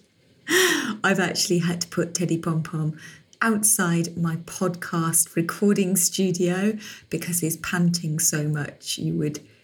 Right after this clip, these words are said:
hear it on the recording. So we are actually preparing our escape and we're preparing to take a summer holiday.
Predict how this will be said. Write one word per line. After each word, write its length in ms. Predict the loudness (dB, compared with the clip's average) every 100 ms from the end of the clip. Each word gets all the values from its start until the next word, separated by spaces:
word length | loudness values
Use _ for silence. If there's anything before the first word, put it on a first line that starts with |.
| _ _ _
hear 320 | 0 4 6
it 160 | 4 2
on 260 | 0 2 4
the 120 | 4
recording. 920 | 2 -2 0 2 2 0 -2 -4 -6 -12 _ _ _ _ _ _
So 440 | 2 4 6 4 2 -8 -16 -18 -8 2
we 200 | 4 6
are 60 |
actually 360 | 2 0 0 -2
preparing 600 | -2 -8 -2 2 2 2
our 140 | 0
escape 640 | 0 0 0 0 0 -2 -2
and 120 | -2
we're 80 | -2
preparing 800 | -4 -10 -2 0 2 0 -2
to 180 | -2 -4
take 420 | -4 -2 -2 -2 -4
a 40 |
summer 460 | -2 0 -2 -2 -4
holiday. 720 | -4 -2 -2 -2 -4 -6